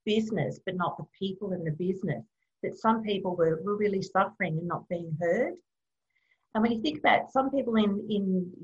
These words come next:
your team, it's good when you've got a variety of people in your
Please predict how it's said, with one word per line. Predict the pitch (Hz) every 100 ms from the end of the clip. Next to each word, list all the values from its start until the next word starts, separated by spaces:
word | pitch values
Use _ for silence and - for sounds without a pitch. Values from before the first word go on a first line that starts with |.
| 180
your | 196 185
team, | - 226 196 190
it's | 208
good | - 269 214
when | 208
you've | 196 -
got | 180
a | 156
variety | 156 165 202 262 208
of | -
people | 202 202
in | 185
your | 165